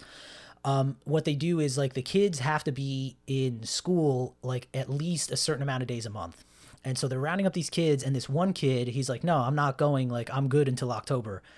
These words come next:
And Cuddy's like, "What do you mean?" And so this other guy who Cuddy's working with as a truant officer tells him, like, "Yeah, so, like, in the city of Baltimore, like, they only, they only have to be in school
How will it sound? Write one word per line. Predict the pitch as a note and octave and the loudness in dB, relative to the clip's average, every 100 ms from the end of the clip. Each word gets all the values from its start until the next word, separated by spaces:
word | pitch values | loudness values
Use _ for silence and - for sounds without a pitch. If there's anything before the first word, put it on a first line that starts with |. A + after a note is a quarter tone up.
| - - | -18 -6
And | B2+ | -2
Cuddy's | D#3 D3+ C3+ | 0 2 0
like, | B2+ | -2
"What | - | -4
do | E3+ | -2
you | C#3+ | 0
mean?" | D#3+ B2 F2+ - - - - | 0 -2 -6 -14 -20 -20 -4
And | C3+ C#3 | 0 2
so | |
this | C#3 B2+ | 2 2
other | D3+ F3 | 2 4
guy | D3+ D3 C3+ C3+ | 4 4 4 2
who | B2+ C3+ B2+ A#2+ | 2 2 0 -2
Cuddy's | - C#3+ B2+ | 0 0 0
working | C3 D3 C#3 | 0 0 0
with | C3 B2+ | -2 -2
as | A2 | -6
a | |
truant | - F3 D#3+ | -2 0 2
officer | C3 B2+ C3 | 0 -2 -4
tells | B2 D3 D3 | 0 0 2
him, | C3+ | 0
like, | B2 A#2+ B2 - - - - - | -2 -4 -6 -14 -20 -20 -20 -16
"Yeah, | - D#3+ F3 C#3+ | 0 6 6 6
so, | - C#3 | 2 0
like, | B2+ C#3 | 0 -2
in | |
the | B2+ | -2
city | - D#3+ C#3+ | -2 0 0
of | |
Baltimore, | B2+ D#3 D3 C#3+ C3+ C3 B2+ B2 - _ _ - | 4 4 4 2 2 2 0 -2 -8 _ _ -6
like, | C3 B2 B2 | -4 -2 -2
they | C3+ C#3 | 0 2
only, | C#3+ C#3+ C#3 C3+ C3+ _ | 2 0 0 0 -2 _
they | C3 D3 | -2 0
only | D#3+ D#3+ | 0 0
have | D3 C#3+ | 0 0
to | |
be | C3+ C#3+ | 0 0
in | C3 | -2
school | - C#3 C#3 C3 A#2+ A#2 | -2 0 2 2 -2 -6